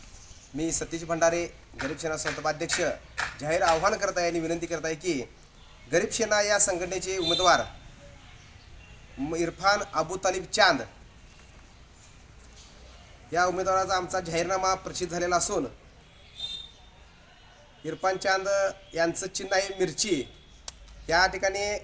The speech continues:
हिरवी मिरची जरी दिसत असली, दहा नंबरला हिरवी मिरची दिसत आहे, हा त्यांचा फोटो आहे आणि ही मिरची आहे. मशीनवर काळ्या रंगाचं प्रिंट असल्यामुळं ती मशीनवर काळ्या रंगात दिसते,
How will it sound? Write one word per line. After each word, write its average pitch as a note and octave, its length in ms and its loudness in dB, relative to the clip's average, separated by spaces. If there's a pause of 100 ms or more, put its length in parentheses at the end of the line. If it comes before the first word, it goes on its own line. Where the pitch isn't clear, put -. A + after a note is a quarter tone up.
(640)
हिरवी F3 200 -2
मिरची G#3+ 280 -4
जरी G#3+ 160 -6
दिसत F3+ 220 -4
असली, G3 320 0 (1500)
दहा D3+ 120 2
नंबरला F#3 360 0
हिरवी F3+ 220 2
मिरची F#3 260 -4
दिसत F3 220 -8
आहे, F3 180 0 (640)
हा C#3 80 -4
त्यांचा E3 240 -4
फोटो E3+ 280 -4
आहे F#3 180 2
आणि F3+ 120 -2
ही F3+ 60 -2
मिरची E3+ 300 -4
आहे. E3+ 200 0 (540)
मशीनवर G3+ 420 -4
काळ्या F#3 220 2
रंगाचं F#3 420 -2
प्रिंट F3+ 220 -6
असल्यामुळं F3+ 480 0 (460)
ती E3 60 -8
मशीनवर F3 340 -4
काळ्या F3 240 6
रंगात F3 200 0
दिसते, E3 340 -4